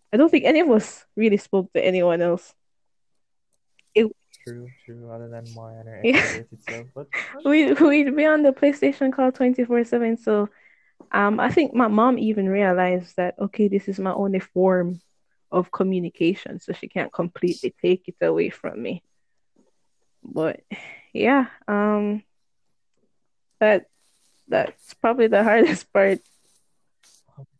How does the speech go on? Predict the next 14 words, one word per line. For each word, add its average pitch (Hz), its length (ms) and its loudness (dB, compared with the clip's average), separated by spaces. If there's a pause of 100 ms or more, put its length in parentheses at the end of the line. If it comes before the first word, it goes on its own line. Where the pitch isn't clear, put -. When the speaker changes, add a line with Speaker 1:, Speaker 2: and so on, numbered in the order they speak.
(200)
Speaker 1:
accepting 185 800 -4
and 180 400 -4 (1040)
realizing 180 640 2
that, 151 200 -2
oh, 180 360 -2 (120)
we 190 120 -2
have 190 300 -2
to 180 100 -2
be 190 220 -2
on 180 160 -4
a - 100 -6
call 190 400 0 (160)
to 185 80 0
have 175 300 2